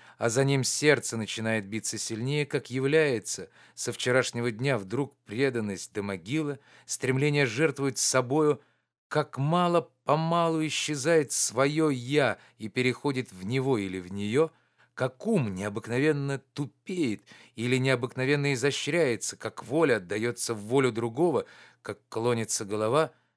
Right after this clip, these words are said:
дрожат колени, являются слезы, горячка. Агафья Матвеевна мало прежде видала таких людей, как Обломов,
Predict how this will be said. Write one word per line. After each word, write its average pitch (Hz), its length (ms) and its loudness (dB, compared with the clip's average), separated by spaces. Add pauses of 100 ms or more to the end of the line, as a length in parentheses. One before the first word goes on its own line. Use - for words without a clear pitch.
(120)
дрожат 113 400 0
колени, 123 520 0 (380)
являются 107 540 -2
слезы, 117 640 0
горячка. 101 800 -2 (1700)
Агафья 190 460 2
Матвеевна 185 460 0
мало 185 580 0 (100)
прежде 151 420 -4
видала 151 360 2
таких 143 420 -6
людей, 135 340 -4
как 110 200 -6
Обломов, 107 500 -4